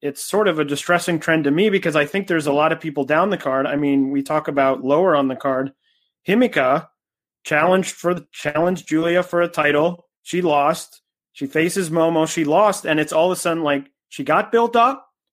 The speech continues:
She was on the upward swing. And she was on the upward swing. Why? Because she was getting, she was gonna get a title match.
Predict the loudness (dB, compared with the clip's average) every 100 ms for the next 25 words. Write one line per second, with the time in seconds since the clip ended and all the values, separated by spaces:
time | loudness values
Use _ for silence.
0 | -14 -8 -6 -2 0 2 2 0 0 0
1 | -2 -2 2 4 4 2 -2 _ _ _
2 | _ _ _ _ -10 -2 0 0 0 -6
3 | _ _ _ _ _ _ _ _ _ -12
4 | -6 0 2 2 0 0 -4 -2 0 2
5 | 4 4 2 0 -6 -6 -4 -4 -2 -2
6 | -4 -6 -6 -2 -2 0 -2 0 0 2
7 | 2 0 -4 -12 -16